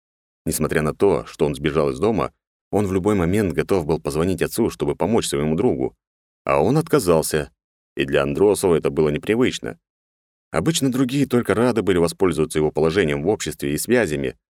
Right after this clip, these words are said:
а для Александра, казалось, это ничего не значит. Иногда складывалось впечатление, что тот уважает только личную силу и качество человека, а не его род.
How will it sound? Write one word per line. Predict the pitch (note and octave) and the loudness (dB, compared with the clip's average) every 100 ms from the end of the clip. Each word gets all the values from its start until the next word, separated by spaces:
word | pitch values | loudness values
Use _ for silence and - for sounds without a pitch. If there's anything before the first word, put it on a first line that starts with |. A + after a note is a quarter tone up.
| _ - | _ -2
а | C2+ | 0
для | C#2+ C#2+ | 2 0
Александра, | C2+ - G#2+ A2 G2+ F2+ | -2 -2 0 0 0 0
казалось, | F#2 F#2 F#2+ E2+ - _ | 0 2 2 0 -4 _
это | - - A2 | -4 -2 0
ничего | F2 D#2 G2 | -2 0 0
не | D#2+ | 0
значит. | C#2 E2 E2 D2 - _ _ _ _ _ _ _ | 0 -2 -2 -8 -14 _ _ _ _ _ _ _
Иногда | - E2 D2+ D#2 | 0 0 2 0
складывалось | - E2 D#2 D2 D2 | 0 0 2 0 -2
впечатление, | - - - A2 A2+ C#2 B1 _ _ _ _ | -6 -10 -2 0 2 0 -4 _ _ _ _
что | - D2 | -8 -4
тот | E2 F2 - | 0 -2 -2
уважает | E2 F2 G#2+ G2+ E2 | -4 0 2 2 0
только | G2+ E2 E2 | -4 -2 -2
личную | E2 G#2+ - D#2 | 0 -2 -2 -4
силу | D2 - B2 G#2 D2 | -4 0 2 2 0
и | D2+ | 0
качество | A#2 G2+ - - | -2 -2 -2 -6
человека, | - D#2 E2 D#2+ C2+ B1+ | -2 0 2 2 -2 -4
а | C#2+ | 0
не | E2 | 2
его | F#2 F#2 D2 | 2 2 2
род. | C#2+ - | 0 -4